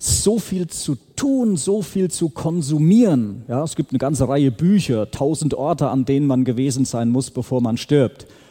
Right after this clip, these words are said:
Oder welche Urlaubsreisen man unternommen haben muss. Ähm, und deswegen gilt, glaube ich, auch an uns diese Aufforderung des Textes, „Bestelle dein Haus.“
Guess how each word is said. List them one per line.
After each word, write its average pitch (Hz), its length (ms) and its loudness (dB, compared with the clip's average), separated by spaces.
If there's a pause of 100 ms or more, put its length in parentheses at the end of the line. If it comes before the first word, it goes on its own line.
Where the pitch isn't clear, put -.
(220)
Oder 123 320 0
welche 120 260 0
Urlaubsreisen 117 840 0
man 107 140 0
unternommen 113 540 0
haben 101 260 -4
muss. 139 340 -2 (1400)
Ähm, 151 340 4 (1200)
und 147 180 -2
deswegen 180 480 0
gilt, 180 360 0
glaube 160 340 -2
ich, - 140 -8
auch 160 180 -4
an 165 180 -6
uns 208 400 -2
diese 123 260 -4
Aufforderung 135 720 -2
des 110 160 -10
Textes, - 540 -4
„Bestelle 131 480 -4
dein 127 280 -2
Haus.“ - 540 -10